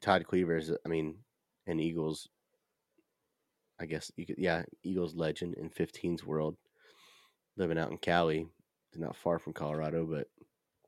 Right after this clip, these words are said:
I don't know. He just had a kid too, so maybe not. Um,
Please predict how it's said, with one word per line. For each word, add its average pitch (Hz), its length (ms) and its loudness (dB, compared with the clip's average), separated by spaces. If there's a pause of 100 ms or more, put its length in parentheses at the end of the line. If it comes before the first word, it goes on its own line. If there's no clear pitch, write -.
(500)
I 135 100 12
don't 139 100 12
know. 135 100 12
He 110 80 8
just 123 200 4
had 135 120 4
a 95 40 2
kid 87 300 0
too, 80 180 -2
so 78 120 -6
maybe 82 240 0
not. 78 280 -2
Um, 85 440 4